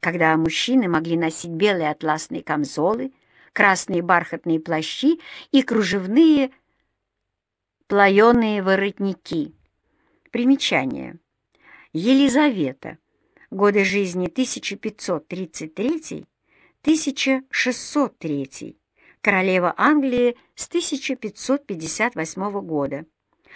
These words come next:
Вторая половина шестнадцатого века была в Европе периодом влияния испанской моды с её манерностью,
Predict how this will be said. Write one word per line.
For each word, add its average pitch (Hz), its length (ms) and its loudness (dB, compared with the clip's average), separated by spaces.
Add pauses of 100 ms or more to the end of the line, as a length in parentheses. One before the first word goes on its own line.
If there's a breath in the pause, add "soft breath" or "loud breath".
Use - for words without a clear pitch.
(220 loud breath)
Вторая 240 480 4
половина 208 600 -4
шестнадцатого 170 800 -6
века 240 400 -6 (500 soft breath)
была 254 280 4
в - 20 0
Европе 254 500 2
периодом 226 600 -2
влияния 196 560 0
испанской 175 560 -4
моды 247 360 -2
с - 140 -12
её 226 340 0
манерностью, 220 920 -2